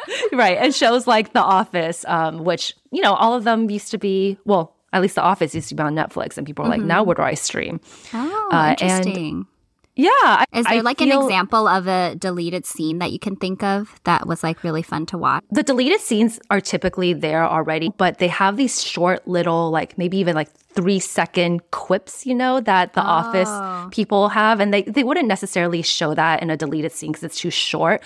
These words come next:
Speaker 1: But when
Speaker 2: Mm-hmm.
Speaker 1: it's integrated into the actual episode, you're like, "Huh, that was witty.
Speaker 2: <laughs>
Speaker 1: Huh, that was cute." <laughs> So I felt like I did that a lot. And I,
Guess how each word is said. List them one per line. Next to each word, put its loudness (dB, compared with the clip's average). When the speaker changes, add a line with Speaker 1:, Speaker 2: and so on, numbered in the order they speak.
Speaker 1:
But 2
when 4
Speaker 2:
Mm-hmm. 4
Speaker 1:
it's -6
integrated 2
into -4
the 0
actual -4
episode, -2
you're 0
like, 0
"Huh, 0
that 2
was 0
witty. 0
Speaker 2:
<laughs> -8
Speaker 1:
Huh, 2
that 2
was 0
cute." 2
<laughs> -4
So -4
I 2
felt 2
like 2
I 4
did -2
that 4
a 2
lot. 4
And 2
I, 4